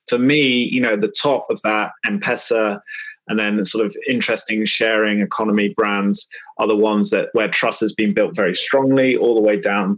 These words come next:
to, you know, sort of political leaders that have di-, divided their countries in the world. Um, and so trust in, it, it, you know, plays such an important part when you're building communities. Um, this is an interesting stat that's probably changed significantly in the last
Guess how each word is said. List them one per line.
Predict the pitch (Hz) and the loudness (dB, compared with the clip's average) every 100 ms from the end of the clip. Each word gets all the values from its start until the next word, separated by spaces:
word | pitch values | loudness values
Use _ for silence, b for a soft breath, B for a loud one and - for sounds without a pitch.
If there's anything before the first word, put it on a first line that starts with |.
| - | 0
to, | 104 98 95 B B B B B B | 0 0 -2 B B B B B B
you | 123 | -2
know, | 110 101 | 0 0
sort | - 104 | 0 -2
of | - | 0
political | 117 - 110 | -2 0 0
leaders | 107 104 101 | 0 2 0
that | 101 | 0
have | - - | -4 -4
di-, | 101 - - | -4 -6 -8
divided | 110 117 113 101 101 98 B B - | -4 0 0 0 0 -2 B B -6
their | 104 | -6
countries | - 110 85 104 95 | -2 -4 -2 -2 0
in | 101 | 0
the | 95 | 0
world. | 101 98 87 76 - B B _ | 2 2 0 -2 -6 B B _
Um, | 127 123 120 113 113 101 - - - | -2 0 0 -2 -2 -4 -6 -12 -4
and | 135 | -2
so | 135 - 147 143 - _ | 0 2 4 2 0 _
trust | - - 185 175 160 | -4 0 0 0 -2
in, | 139 - | 0 0
it, | 139 135 - | 0 -2 -2
it, | 151 - | -4 -2
you | 151 | -2
know, | 135 117 - | 0 -2 -2
plays | 131 - | -2 0
such | 143 - | -2 -2
an | 131 | 0
important | 120 104 120 107 | 0 0 0 0
part | 117 107 101 | -2 0 2
when | 104 | 0
you're | 98 | 0
building | 110 104 101 98 | 2 0 0 -2
communities. | 101 98 87 87 95 101 - B B B - | -2 -2 -2 -4 -6 -6 -8 B B B -2
Um, | 139 135 | -2 2
this | 196 208 | 2 2
is | 254 208 | 2 4
an | |
interesting | 190 175 165 139 | 2 2 0 0
stat | 135 - 160 - | -2 -2 -4 -2
that's | 127 - | -4 -2
probably | 165 151 | 0 0
changed | - 170 160 147 | 0 0 0 0
significantly | - 131 143 151 151 - 117 92 101 | -2 -2 0 0 -2 -4 -2 0 0
in | |
the | 101 104 | 0 2
last | 107 101 - - | 0 -2 -4 -8